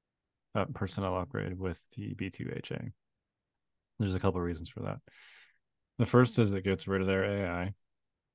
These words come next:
which is actually kind of a real problem on B twos since they don't coordinate. So unless you've got override, which is certainly an option, um, they, they have a hard time ignoring their A I, uh,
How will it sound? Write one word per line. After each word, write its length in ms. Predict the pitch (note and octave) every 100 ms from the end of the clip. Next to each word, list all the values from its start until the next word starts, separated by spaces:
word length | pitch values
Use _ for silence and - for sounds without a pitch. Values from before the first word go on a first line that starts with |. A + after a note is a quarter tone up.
| _ _ _
which 220 | - G2+ G#2+
is 80 |
actually 320 | G2+ F#2+ G#2+ G2 -
kind 240 | G2 F#2
of 100 | F2+
a 180 | F#2 G2
real 200 | F#2+ F#2
problem 360 | G2 F#2 F2 F2
on 160 | F2
B 100 | F2
twos 300 | E2+ E2 E2+
since 240 | - F#2 F2
they 100 | G2
don't 200 | F#2 -
coordinate. 420 | G2 F2+ F#2 -
So 240 | - F#2 - _ -
unless 260 | G2+ F2+
you've 100 | G2
got 180 | G2 F#2
override, 400 | B2 G2 F2 F2+
which 200 | F#2 -
is 220 | F2 E2 - _ _
certainly 280 | - G2 -
an 40 | E2+
option, 320 | E2 - F2 - - - _ _ _ _
um, 400 | G#2 F#2+ F2 F2+ - _ _ _ _ -
they, 180 | A2+ G#2 -
they 120 | A2
have 140 | F#2+ F#2
a 40 |
hard 220 | F#2 F2+
time 160 | G2 F#2
ignoring 360 | F#2 F2+ F#2
their 160 | F#2+ F#2+
A 400 | G2 F#2+ G2+ B2 - _ _ _ _ _ _ _ _ _ -
I, 20 |
uh, 260 | G2+ F#2+ B1